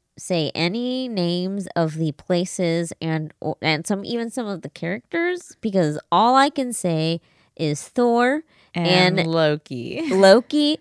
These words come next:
Speaker 1: and Mjolnir.
Speaker 2: Odin.
Speaker 1: Oh, Odin. I can definitely say Odin.
Speaker 2: Yeah, but, like, everything else, um,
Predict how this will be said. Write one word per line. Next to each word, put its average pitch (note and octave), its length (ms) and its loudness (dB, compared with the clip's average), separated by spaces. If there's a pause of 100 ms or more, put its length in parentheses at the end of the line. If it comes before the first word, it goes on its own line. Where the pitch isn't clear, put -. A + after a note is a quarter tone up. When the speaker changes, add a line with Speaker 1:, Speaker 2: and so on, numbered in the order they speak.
(160)
Speaker 1:
and D#3 400 -2 (220)
Mjolnir. B3+ 880 0
Speaker 2:
Odin. F#3+ 720 4 (300)
Speaker 1:
Oh, D#4+ 220 4 (300)
Odin. A3+ 600 0
I - 120 -2
can F4+ 160 -6
definitely E4 460 -4
say E3 280 -6
Odin. C#3 380 -6
Speaker 2:
Yeah, A#3+ 260 8
but, F#3+ 260 2
like, F3+ 240 2
everything G3+ 460 2
else, F#3+ 380 0
um, D#3 540 0